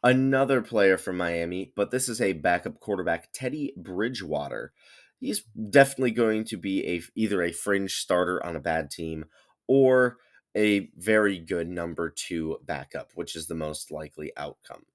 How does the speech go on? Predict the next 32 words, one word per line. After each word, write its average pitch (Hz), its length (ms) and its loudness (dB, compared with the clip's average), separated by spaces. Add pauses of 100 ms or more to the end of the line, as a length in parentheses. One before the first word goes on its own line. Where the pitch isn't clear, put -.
Every 135 380 4
team 110 420 -2
has 95 220 -4
signed 98 380 2
their 95 140 2
free 92 260 -2
agent 87 300 -6
quarterback, 85 580 0
extended 113 580 -2
their 98 100 2
quarterback, 90 600 0
or 113 140 0
drafted 110 640 -2
a 101 120 -6
new 117 260 -2
one. 76 360 -8 (380)
So 151 220 2
very 170 500 2
likely 113 840 0
the, 110 180 -4
the 107 140 -6
chance 123 300 0
of 92 120 -6
him, 110 280 -2
it's, 113 220 -2
it's 131 160 -4
very 151 240 4
unlikely 110 400 0
the 87 80 -8
chance 85 320 -6
of 82 120 -10
him 85 360 -2